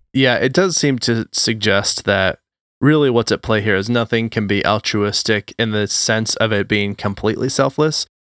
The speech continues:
because as selfless as you might try and be, even feeling proud about the fact that you did the right thing or knowing that you did the right thing. And maybe even if you don't feel proud, but you know that you did the right thing could be enough to be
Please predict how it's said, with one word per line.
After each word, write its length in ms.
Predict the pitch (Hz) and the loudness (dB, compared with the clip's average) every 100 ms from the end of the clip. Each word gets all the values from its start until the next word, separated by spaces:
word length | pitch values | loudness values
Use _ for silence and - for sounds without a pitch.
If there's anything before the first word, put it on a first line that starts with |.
| _ _ | _ _
because 480 | 120 123 113 104 - _ _ _ | -2 0 0 -2 -8 _ _ _
as 140 | 120 117 | -2 2
selfless 540 | - 139 - 120 110 | 2 2 2 0 2
as 200 | 120 113 | 0 0
you 120 | 113 | 0
might 260 | 107 101 82 | 0 0 0
try 240 | - 120 | 0 0
and 260 | 117 104 101 | 2 -2 -2
be, 480 | 117 117 104 98 - _ _ _ _ _ _ _ _ - | -2 0 0 -2 -6 _ _ _ _ _ _ _ _ -2
even 500 | 127 127 139 120 107 _ _ - | 0 2 0 -2 -6 _ _ -2
feeling 320 | 135 117 107 104 | 0 2 0 -2
proud 500 | - 107 101 98 98 | 0 2 2 0 0
about 280 | 104 107 95 | 0 0 0
the 100 | 104 | -2
fact 260 | - 107 107 | 0 -2 -2
that 140 | - | -4
you 80 | 110 | -2
did 120 | 110 | 0
the 80 | 101 | 0
right 240 | 98 80 | 0 -2
thing 400 | - 107 95 95 - - | -2 -2 0 -4 -8 -4
or 320 | 110 107 101 | 0 0 -2
knowing 420 | 107 110 107 104 | -2 0 0 0
that 100 | 101 | -2
you 120 | 104 | -2
did 160 | 98 98 | -2 -2
the 80 | 92 | -2
right 220 | 101 - | -2 -2
thing. 300 | - 98 95 | -2 -2 -2
And 160 | 98 - | -4 -2
maybe 260 | 107 107 | -2 0
even 140 | 107 104 | 0 -2
if 40 | |
you 60 | 110 | -2
don't 140 | 101 | -2
feel 160 | 104 95 | -2 -2
proud, 320 | 101 101 90 | -2 -2 0
but 100 | 87 | -2
you 80 | 107 | 0
know 220 | 104 117 | 0 0
that 100 | 92 | 0
you 80 | 95 | -2
did 140 | 98 | -2
the 80 | 92 | -2
right 180 | 95 - | -2 0
thing 300 | 101 95 98 | 0 -2 -2
could 180 | 110 | -4
be 140 | 101 104 | 0 -2
enough 400 | 101 101 98 - | 0 -2 -2 -4
to 260 | - 107 | -2 -2
be 480 | 98 107 101 98 95 | -2 -4 -2 -2 -4